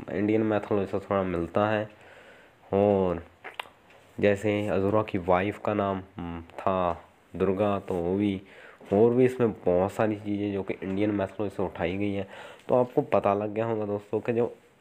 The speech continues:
अजूरा गेम है वो इंडियन mythology पे बेस्ड थी, लेकिन उसे थोड़ा सा बदल के दिखाया गया था, लेकिन असल में इंडियन mythology की गेम ही है। लेकिन बस इसे बना दिया गया।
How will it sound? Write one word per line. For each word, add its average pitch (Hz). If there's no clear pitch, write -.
अजूरा 101
गेम 87
है 98
वो -
इंडियन 113
mythology 95
पे 110
बेस्ड 107
थी, 113
लेकिन 123
उसे 127
थोड़ा 104
सा 120
बदल 92
के 110
दिखाया 110
गया 107
था, 113
लेकिन 104
असल 95
में 104
इंडियन 98
mythology 90
की 113
गेम 98
ही 92
है। 87
लेकिन 110
बस 98
इसे 104
बना 87
दिया 104
गया। 113